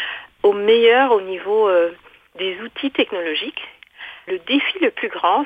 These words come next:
c'est d'engager les meilleures personnes pour faire avancer le projet. Et c'est là vraiment où, euh, mon exploration du leadership a vraiment, euh, démarré, donc, euh, il y a environ vingt ans. Ce que j'ai réalisé,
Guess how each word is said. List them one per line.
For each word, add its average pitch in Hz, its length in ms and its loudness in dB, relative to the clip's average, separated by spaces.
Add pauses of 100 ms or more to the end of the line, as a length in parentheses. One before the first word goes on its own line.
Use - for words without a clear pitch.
c'est 208 100 0
d'engager 202 440 2
les 254 140 4
meilleures 196 340 -2
personnes 180 540 -2
pour - 280 -10 (120)
faire 220 160 4
avancer 165 320 -2
le 151 100 -6
projet. - 340 -12 (500)
Et 254 220 4 (300)
c'est 220 100 2
là 214 400 6 (220)
vraiment 196 500 0
où, 226 340 -2
euh, 175 280 2
mon 180 220 -8
exploration 220 680 -2
du 190 80 -8
leadership 165 560 -6 (180)
a 160 140 -2
vraiment, 185 640 0
euh, 160 140 -2
démarré, 180 600 -2
donc, 165 220 -8 (100)
euh, 156 100 -10
il 151 60 -10
y 143 60 -6
a 139 240 -8
environ 175 360 -2
vingt 143 260 -4
ans. - 100 -10 (420)
Ce - 60 -12
que 233 100 0
j'ai 220 180 2
réalisé, 233 600 2